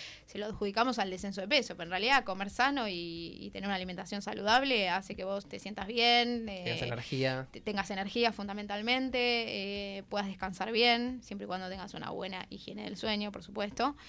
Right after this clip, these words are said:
Speaker 2: La
Speaker 1: Si
Speaker 2: higiene
Speaker 1: dormís
Speaker 2: del sueño.
Speaker 1: <laughs> si dormís dos horas por día,
Speaker 2: Claro.
Speaker 1: eso no va a ayudar.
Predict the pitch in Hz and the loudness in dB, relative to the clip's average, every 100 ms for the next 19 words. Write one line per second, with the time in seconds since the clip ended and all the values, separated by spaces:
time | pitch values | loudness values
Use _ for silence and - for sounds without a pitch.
0 | - - 151 185 190 170 151 - 123 117 | -10 2 4 4 6 6 4 2 0 2
1 | 110 311 240 - 247 269 262 285 277 240 | 2 2 0 -4 2 2 2 2 2 2
2 | 254 262 233 240 262 269 269 208 - 220 | 2 2 0 -2 2 2 2 4 4 6
3 | 233 - - 196 185 185 180 202 214 220 | 4 2 -8 -2 2 2 2 6 8 6